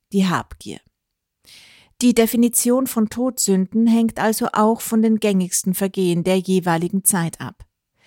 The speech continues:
Die Zukunft wird ziemlich sicher einmal mit dem Finger auf uns zeigen und sagen: "Seht sie euch an,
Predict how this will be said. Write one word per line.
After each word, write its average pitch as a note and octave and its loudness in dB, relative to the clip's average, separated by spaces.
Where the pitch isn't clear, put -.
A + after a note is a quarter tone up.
Die A3 -4
Zukunft C4 2
wird B3+ 0
ziemlich A3 2
sicher F3 -4
einmal F#3+ 0
mit G3 0
dem G3 0
Finger G3 0
auf - -4
uns G#3+ 2
zeigen F3+ 0
und F3+ 0
sagen: F3+ 2
"Seht G3+ 2
sie - -2
euch - -2
an, G#3+ 4